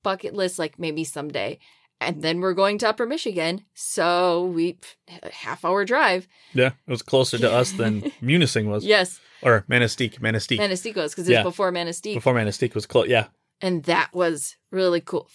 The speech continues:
Speaker 1: Forty feet deep. You could see all the way down to the
Speaker 2: Straight to the
Speaker 1: bottom.
Speaker 2: bottom. You could see the big,
Speaker 1: Big
Speaker 2: uh, lake
Speaker 1: fish.
Speaker 2: trout swimming around. They were big. Some of those, I, I get it's forty-five degrees year round.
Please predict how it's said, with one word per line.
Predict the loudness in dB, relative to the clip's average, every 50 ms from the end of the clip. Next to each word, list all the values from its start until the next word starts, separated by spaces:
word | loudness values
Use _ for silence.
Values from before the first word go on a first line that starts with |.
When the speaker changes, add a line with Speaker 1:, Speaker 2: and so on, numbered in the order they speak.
| -14 -6
Speaker 1:
Forty | -4 -2 -2 -2 -2 -2 -4 -6 -6 _ _ _ _ -10
feet | -10 -10 -10 -8 -6
deep. | -2 -2 0 0 0 -2 -4 _ _ _ _ -10
You | -4 -4 -2 -2
could | -2 -4 -6 -4
see | -6 -2 2 4
all | 4 4 4
the | 2 2 2
way | 2 2 2
down | 2 2 0 0
to | -2
the | 0 2
Speaker 2:
Straight | 4 4 6 6
to | 4 4
the | 2 4
Speaker 1:
bottom. | 4 6 6 6 4 2 0 -2 -6
Speaker 2:
bottom. | _ -18 -20 -20 -12 -6
You | -4 -2 0
could | 0 -2
see | 0 -2 0 0
the | 0 0
big, | 2 2 2 2 2 0 -4 -12 _ -12
Speaker 1:
Big | -10 -8 -6 -2 0
Speaker 2:
uh, | 2 2 2
lake | 2 2 2 4 4 4 2
Speaker 1:
fish. | 0
Speaker 2:
trout | 2 2 2 2 2 -2 -2
swimming | -2 -2 -2 -2 -2 -2
around. | -2 -2 -2 -2 0
They | 2 4 4
were | 4 4 2 0 _ _ -12
big. | -6 0 2 2 2 2 0 -2 -6 -18 _ _ -20 -20 _ _
Some | 0 2 4 4 6
of | 6
those, | 6 6 4 4 2 -2 -8 -12 -14 -20 -20 -20 -20 -20 -10 -2
I, | 0 2 2 4 4
I | 4 4 4
get | 4 4 4 4 4 _ -2
it's | -2 -2 -2 -2
forty-five | 2 6 6 8 6 6 4 4 4 4
degrees | 2 0 0 0 0 0 0 0 2
year | 2 4
round. | 4 2 2 0 -4 -6